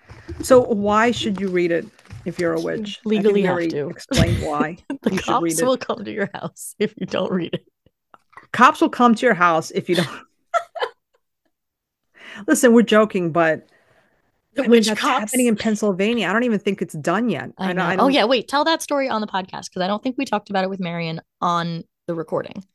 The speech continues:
Speaker 1: So I don't know the exact details, but this woman who runs a medical phy-, physical shop, a witch running a witch shop, also does,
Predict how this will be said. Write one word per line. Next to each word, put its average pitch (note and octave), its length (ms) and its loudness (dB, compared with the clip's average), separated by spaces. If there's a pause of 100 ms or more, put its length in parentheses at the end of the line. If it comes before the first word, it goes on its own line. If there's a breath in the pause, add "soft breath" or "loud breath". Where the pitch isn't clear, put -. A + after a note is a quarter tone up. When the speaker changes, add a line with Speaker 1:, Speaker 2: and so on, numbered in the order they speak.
(180)
Speaker 1:
So C4 240 2
I A#3+ 140 -2
don't C#4 180 -2
know B3 160 0
the G#3+ 120 -4
exact F3 640 -4
details, D#3+ 580 -6
but F3+ 460 -4
this G#3 220 -2
woman A#3+ 220 2
who A#3 180 -2
runs F3+ 260 -2
a E3+ 60 -2
medical D3+ 300 -8
phy-, - 240 -4
physical E3 340 -4
shop, - 320 -4
a B3+ 100 2
witch A3 420 2
running F3 280 2
a - 80 -4
witch F3 220 0
shop, - 320 -6 (380 soft breath)
also E3+ 280 0
does, D#3 460 -4